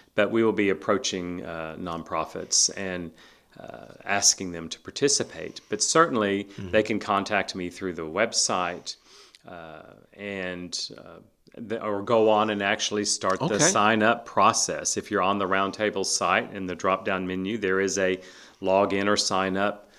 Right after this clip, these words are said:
Speaker 1: uh, click that you can go to as well. It should
Speaker 2: Sure.
Speaker 1: be very user
Speaker 2: Sure.
Speaker 1: friendly.
Speaker 2: Excellent. All right. Well, is there anything else that we haven't covered that you wanna make sure people know about Angelina Thrive? I think this is a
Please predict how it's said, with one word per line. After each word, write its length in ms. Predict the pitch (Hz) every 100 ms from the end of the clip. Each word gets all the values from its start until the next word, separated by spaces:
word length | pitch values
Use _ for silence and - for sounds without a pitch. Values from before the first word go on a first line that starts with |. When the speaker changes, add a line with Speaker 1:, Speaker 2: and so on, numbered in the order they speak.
| - _
Speaker 1:
uh, 280 | 101 95 92 -
click 380 | - 170 - -
that 200 | 98 -
you 80 | 101
can 200 | - 95
go 220 | 95 92
to 220 | 90 -
as 140 | 90 80
well. 260 | 82 78
It 160 | 87 -
should 200 | - -
Speaker 2:
Sure. 200 | - -
Speaker 1:
be 60 | 95
very 240 | 98 95
user 420 | 90 90 87 87
Speaker 2:
Sure. 120 | 82 -
Speaker 1:
friendly. 440 | 92 78 82 90 _ _ _ -
Speaker 2:
Excellent. 380 | - - - - - - - -
All 180 | 208 370
right. 280 | 254 302 -
Well, 160 | 269 262
is 140 | -
there 100 | 226
anything 360 | 262 339 - 226
else 160 | - -
that 60 |
we 120 | 175
haven't 240 | 220 208 180
covered 440 | 151 208 196 120
that 80 | 120
you 60 | 131
wanna 140 | 185 165
make 100 | 160
sure 140 | 160
people 300 | 143 156 139
know 100 | 123
about 240 | 127 110 107
Angelina 380 | 117 117 104
Thrive? 320 | 92 113 90 139
I 60 |
think 180 | 190 151
this 160 | 135 117
is 100 |
a 60 | 107